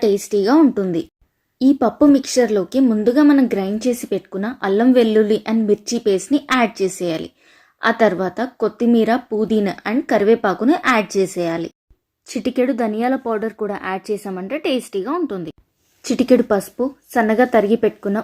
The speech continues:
ఉల్లిపాయ ముక్కలు, చిటికెడు సోడా ఉప్పు యాడ్ చేసుకోవాలి. ఇవన్నీ మిక్స్ అయ్యేలాగా చక్కగా ఒకసారి కలిపేయండి. స్పూన్తో సరిగ్గా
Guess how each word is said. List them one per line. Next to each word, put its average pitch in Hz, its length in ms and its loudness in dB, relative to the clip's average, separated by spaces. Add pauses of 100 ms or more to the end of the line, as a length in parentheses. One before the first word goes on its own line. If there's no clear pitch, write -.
ఉల్లిపాయ 208 400 2
ముక్కలు, 208 380 -4 (1040)
చిటికెడు 226 520 2
సోడా 220 340 6
ఉప్పు 269 200 -4 (140)
యాడ్ 214 240 0
చేసుకోవాలి. 170 520 -4 (460)
ఇవన్నీ 214 340 6 (100)
మిక్స్ 240 300 -4
అయ్యేలాగా 208 420 0 (120)
చక్కగా 214 400 -2 (100)
ఒకసారి 208 400 -2 (100)
కలిపేయండి. 190 640 2 (720)
స్పూన్తో 247 580 4
సరిగ్గా 226 300 2